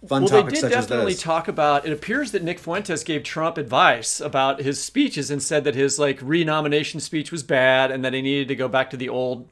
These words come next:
Speaker 2: hard stuff. And that Trump kind of liked that better than what Kanye <laughs> was saying. I, you know?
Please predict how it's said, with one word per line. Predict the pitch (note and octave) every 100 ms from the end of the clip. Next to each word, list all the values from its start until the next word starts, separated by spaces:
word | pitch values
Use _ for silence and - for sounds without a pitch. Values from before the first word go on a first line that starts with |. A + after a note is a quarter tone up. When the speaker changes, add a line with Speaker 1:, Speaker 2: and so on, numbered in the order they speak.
| -
Speaker 2:
hard | C3 B2 A#2+
stuff. | G#2+ - A#2+ A#2+ - _ - - - _ -
And | D3+
that | E3
Trump | - F3+ F3+
kind | - F3+
of | C3+
liked | B2+ F#3 - -
that | B2 A#2+ -
better | D#3 F3+ C3
than | B2+ B2+
what | C3+ B2+ _ _ _
Kanye | - E3+ E3 - - D3+
<laughs> | -
was | F3+ -
saying. | - - - - - - _
I, | - E3 - _ _ - - - - - -
you | D#3
know? | C3 B2